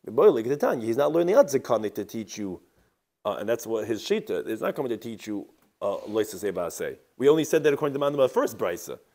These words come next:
it's like an interesting way the Gemara is asking it. But Al Kaponim, the Gemara is saying, okay, what does he do with Zakane?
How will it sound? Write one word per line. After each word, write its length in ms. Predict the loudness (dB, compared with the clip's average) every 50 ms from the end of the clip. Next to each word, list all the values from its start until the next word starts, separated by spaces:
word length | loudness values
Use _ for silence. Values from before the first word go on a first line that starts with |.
| _ _ _
it's 80 | -8
like 180 | -6 -6 -4 -4
an 40 | -4
interesting 340 | -6 -6 -8 -4 -4 2 4
way 120 | 4 4
the 80 | 4 2
Gemara 160 | 2 2 0
is 120 | 0 0
asking 460 | -2 0 0 0 0 -2 -10 -12 -12
it. 140 | -12 -12 -14 _ _ _ _ _
But 100 | _ 0
Al 60 | 4 4
Kaponim, 220 | 4 4 4 2
the 60 | 2 2
Gemara 100 | 0 0
is 60 | 0
saying, 120 | 0 -2 0
okay, 80 | -2
what 140 | 0 0 0
does 100 | 0 0
he 60 | 0
do 80 | 2 2
with 120 | 2 2
Zakane? 340 | 0 2 4 4 4 2 -2